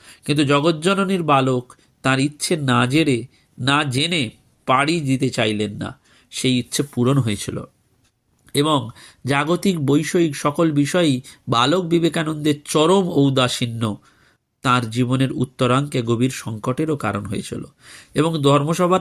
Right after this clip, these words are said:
ঠিক পরেই বালক বীরকে আবিষ্কার করল বোস্টন ইভিনিং ট্রান্সক্রিপ্ট।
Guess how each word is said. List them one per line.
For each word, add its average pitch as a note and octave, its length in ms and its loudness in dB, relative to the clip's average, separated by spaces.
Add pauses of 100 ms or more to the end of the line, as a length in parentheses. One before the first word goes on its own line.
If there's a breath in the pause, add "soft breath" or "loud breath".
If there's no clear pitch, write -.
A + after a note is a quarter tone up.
ঠিক F#3+ 200 -2
পরেই D3 400 2 (280 loud breath)
বালক C#3 300 2
বীরকে C#3+ 360 2
আবিষ্কার C3+ 440 0
করল C#3 280 2
বোস্টন D3 520 0
ইভিনিং C3 440 -2
ট্রান্সক্রিপ্ট। A2 840 -4